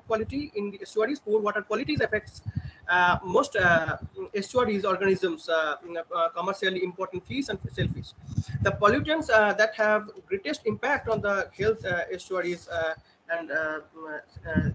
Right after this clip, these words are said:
uh, on all these. Marine, uh, culture, reduction of tourism, freshwater, mm, resources are also there. Human settlements, uh, human health also affected, uh, by which, that is, by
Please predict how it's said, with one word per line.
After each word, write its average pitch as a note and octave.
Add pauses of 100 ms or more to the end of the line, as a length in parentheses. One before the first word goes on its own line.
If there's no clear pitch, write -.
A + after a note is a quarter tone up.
uh, D3+
on D3+ (120)
all D#3
these. C#3+ (200)
Marine, G#3
uh, F#3
culture, F#3
reduction F#3
of F3
tourism, F#3+
freshwater, F3 (320)
mm, F3
resources F#3+
are F#3 (100)
also G3
there. A3
Human G#3+
settlements, G#3
uh, F#3+
human G3
health A3+
also G#3+ (320)
affected, A#3+ (360)
uh, A3+
by A3
which, D4 (220)
that F#3+
is, F3+ (1000)
by F#3+